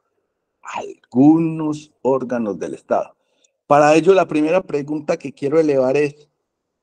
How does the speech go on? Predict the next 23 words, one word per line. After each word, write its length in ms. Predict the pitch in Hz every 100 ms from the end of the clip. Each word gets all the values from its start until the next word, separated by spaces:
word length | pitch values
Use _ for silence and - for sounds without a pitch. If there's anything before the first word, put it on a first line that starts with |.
| _ _ _ _ _ _ _ _ _ _ _
del 760 | 123 127 127 123 117 117 113 113
mapita 640 | 107 104 107 - 175 190
que 100 | -
están 300 | 135 143 135
viendo 300 | 151 156 151
ahí, 340 | 151 110 104 _ _ _ _ _ _ _ _ _ _ _ _
la 100 | 127
mayoría 460 | 131 135 143 147 180
debemos, 460 | 165 143 160 170 - -
la 140 | 131
mayoría 380 | 135 135 147 185
creo 340 | - 185 180
que 160 | 160 -
conocen, 600 | 135 147 165 151 135 127
porque 540 | - 110 - 110 104 - _ _ _ _ _ _ _ _
ahora 340 | 117 127 151 156
que 80 |
escucho 440 | 120 - 135 - 165
a 80 | 151
Jorge 300 | 165 151 151
Sabogal, 720 | 143 139 147 139 139 131 127
la 120 | 113
verdad, 320 | 110 110 123